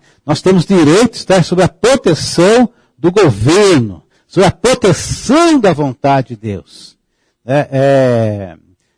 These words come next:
Jamê trouxe uma expressão aqui para nós algum tempo atrás, dizendo o seguinte: quando Deus, nós oramos a Deus e Deus fala sim, né, é uma concessão, tá falando para nós. Mas quando Deus fala não para a nossa oração,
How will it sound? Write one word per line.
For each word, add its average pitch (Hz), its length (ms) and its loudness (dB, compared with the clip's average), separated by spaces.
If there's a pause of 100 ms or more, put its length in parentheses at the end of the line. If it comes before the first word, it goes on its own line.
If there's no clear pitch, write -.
(180)
Jamê 143 460 -2
trouxe - 320 -6
uma 135 180 -4
expressão 123 540 -6
aqui 127 240 -10
para 113 160 -10
nós 117 220 -6
algum 107 120 -20
tempo 107 260 -14
atrás, 139 340 -4
dizendo 147 120 -6
o - 40 -12
seguinte: 113 420 -18
quando 202 220 -6
Deus, 135 600 -6
nós 139 220 -6
oramos 156 420 -2
a 131 80 -2
Deus 117 400 -8 (300)
e 135 100 -4
Deus 143 440 -2
fala 131 400 -2
sim, - 580 -4 (560)
né, 147 240 -2
é 151 80 -2
uma 180 160 -4
concessão, 196 720 -6
tá - 100 -16
falando 120 140 -10
para 117 160 -6
nós. 92 340 -16 (260)
Mas 160 220 -4
quando 208 220 -4
Deus 202 220 0
fala 185 280 0
não 160 560 0
para 117 220 -6
a 113 60 -4
nossa 135 360 -4
oração, 151 540 -6